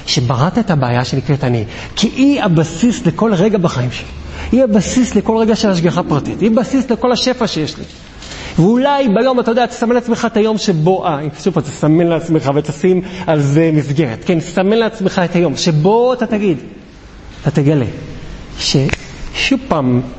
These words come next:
שוב פעם היה משהו ואתה לא אמרת, "אוף", שוב פעם. אלא אמרת, "ברוך השם, חיכיתי לזה הרבה זמן."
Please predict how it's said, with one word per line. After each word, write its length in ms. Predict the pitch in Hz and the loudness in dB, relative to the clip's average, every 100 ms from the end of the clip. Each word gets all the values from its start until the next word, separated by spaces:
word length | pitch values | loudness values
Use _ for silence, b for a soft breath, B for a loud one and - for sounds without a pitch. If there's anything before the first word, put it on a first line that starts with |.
| - | -12
שוב 320 | - - - 302 | -12 -8 -2 -2
פעם 180 | 233 175 | 0 2
היה 140 | 165 170 | 2 2
משהו 260 | 196 240 | 2 2
ואתה 180 | 202 180 | 2 2
לא 80 | 190 | 2
אמרת, 280 | 196 190 196 190 - | 2 0 -2 -4 0
"אוף", 340 | 294 330 - - - | 2 2 0 -8 -10
שוב 260 | - 185 131 | 0 0 0
פעם. 160 | 123 107 - - B B B | -4 -6 -10 -18 B B B
אלא 60 | 139 | 2
אמרת, 260 | 165 180 175 135 B B B - | 2 2 0 -2 B B B -2
"ברוך 260 | 151 233 220 | 0 0 0
השם, 580 | - 254 254 240 196 185 B B | 0 2 2 2 0 -2 B B
חיכיתי 400 | - 196 190 254 | -4 0 2 2
לזה 220 | 233 180 185 | 2 4 2
הרבה 260 | 151 175 | 4 2
זמן." 280 | 143 139 123 | 2 0 -2